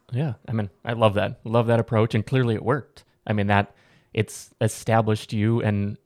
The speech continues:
you've refined your skills over the years as a result. So you've, you've mentioned money is more on the publisher side.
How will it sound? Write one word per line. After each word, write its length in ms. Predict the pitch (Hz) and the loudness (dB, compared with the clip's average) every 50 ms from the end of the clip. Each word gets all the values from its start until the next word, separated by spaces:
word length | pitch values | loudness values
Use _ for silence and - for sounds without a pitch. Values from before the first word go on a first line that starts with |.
| _ _ _ - | _ _ _ -8
you've 240 | 117 110 113 104 104 | -4 -2 -2 -2 -2
refined 840 | 104 101 - - - 113 101 104 107 104 104 104 104 101 98 - - | -2 -4 -4 -6 -4 0 0 2 2 0 0 -2 -4 -6 -8 -10 -10
your 160 | - 101 98 | -6 -6 -6
skills 380 | 98 - - - 101 101 98 98 | -6 -8 -10 -8 -6 -6 -4 -4
over 160 | 101 95 101 | -4 -4 -4
the 80 | 95 101 | -4 -2
years 280 | 101 104 101 107 - - | -2 -2 -2 -4 -6 -8
as 100 | - 104 | -8 -8
a 40 | 110 | -8
result. 440 | 110 107 107 120 180 190 - _ _ | -8 -6 -6 -6 -6 -8 -10 _ _
So 360 | - - - 147 135 113 98 - - - _ _ _ _ _ _ _ _ _ _ _ _ _ _ _ _ _ _ - | -8 0 4 4 4 4 4 0 -10 -20 _ _ _ _ _ _ _ _ _ _ _ _ _ _ _ _ _ _ -4
you've, 320 | 147 139 151 147 131 131 | 0 2 2 2 2 0
you've 180 | - 156 160 147 | 0 0 0 0
mentioned 600 | 151 160 175 - - - 165 170 165 165 170 - - - | 0 0 -2 -2 -2 -4 -2 -2 -2 -4 -6 -8 -14 -10
money 500 | - 120 110 110 113 113 117 123 123 127 | -4 -2 0 2 4 4 4 4 2 0
is 240 | 127 - 113 113 101 | 0 -2 -2 -4 -2
more 260 | 101 98 101 104 104 | -2 -4 -2 -2 0
on 80 | 101 101 | 0 -2
the 60 | 98 95 | -2 -4
publisher 520 | - - - 180 127 110 107 - - 110 | -6 -6 -6 -4 -4 -6 -6 -8 -10 -10
side. 440 | - - - - - - - - | -10 -8 -8 -8 -8 -8 -10 -14